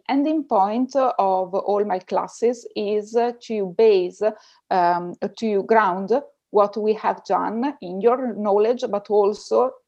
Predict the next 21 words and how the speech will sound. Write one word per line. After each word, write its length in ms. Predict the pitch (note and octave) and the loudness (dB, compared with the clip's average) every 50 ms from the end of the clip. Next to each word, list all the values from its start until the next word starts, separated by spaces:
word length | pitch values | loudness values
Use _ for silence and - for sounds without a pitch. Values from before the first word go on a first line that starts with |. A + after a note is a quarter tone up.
| _ _ _ - | _ _ _ -16
because 280 | E3+ - - E3 D3+ | -12 -10 -10 -8 -6
of, 160 | F3 E3+ E3 D3 - - | -6 -6 -6 -6 -8 -10
as 140 | E3+ - _ - - - | -12 -12 _ -14 -8 -8
I 100 | F3 E3+ | -8 -6
teach 300 | - - F3+ E3+ - - - | -6 -8 -10 -10 -10 -10 -8
ethics 460 | - F3 F3 - F#3+ F#3+ - - - G#3+ | -8 -8 -6 -6 -8 -10 -8 -10 -12 -10
mainly, 420 | G#3 G3 F#3 F#3 F#3+ G3+ C4+ D#4+ - - - - - - - - - | -10 -10 -10 -12 -10 -8 -10 -10 -10 -14 -20 -20 -20 -20 -10 -4 0
um, 840 | F#3+ G3 G3 F#3+ F#3+ F#3+ F#3+ F#3 F#3 F#3 F#3 F#3+ F#3+ F#3 F3 - - - | 2 2 4 4 4 4 4 4 4 4 2 0 -4 -8 -10 -10 -6 -2
or, 280 | F#3+ F#3+ F#3+ F#3 F#3 | 0 2 2 4 2
uh, 200 | F#3 F3+ F3+ E3+ | 2 2 0 0
the, 380 | F3 E3+ F3+ F3 E3+ E3+ F3 - - | -2 -2 -2 -2 -2 -2 -4 -2 -2
uh, 260 | F3+ F#3 F3 F3+ D#3+ - | -2 0 0 -2 -2 -2
arrival 380 | D#3+ F3 G3 G3 F#3+ F#3 F3+ E3+ | -2 -2 -2 -2 -2 -2 -4 -4
point 280 | - G3 F3 F#3 - | -4 -6 -6 -6 -6
is 100 | G3+ G3 | -6 -4
ethics. 400 | F3+ F3+ F#3 - B3 A#3 - - C#4+ C#4 - _ _ | -4 -4 -4 -6 -10 -10 -10 -8 -10 -10 -10 _ _
So 300 | - - - G#3+ F#3+ F#3+ - - - _ _ _ | -6 0 2 2 2 2 0 -10 -20 _ _ _
starting 500 | _ - A3 A3+ A#3 A#3 - C#4 C#4 C4+ | _ 2 4 4 4 2 0 -2 -2 -2
from 260 | - A#3+ G3+ F#3+ F#3 | 0 -2 -2 -2 0
your 240 | F3+ G3 F#3+ F3 F#3 | 0 0 0 0 -2
knowledge 500 | F3 F3+ G3 G#3+ A#3+ C4 C#4+ C4+ - | -2 0 2 2 4 4 2 2 0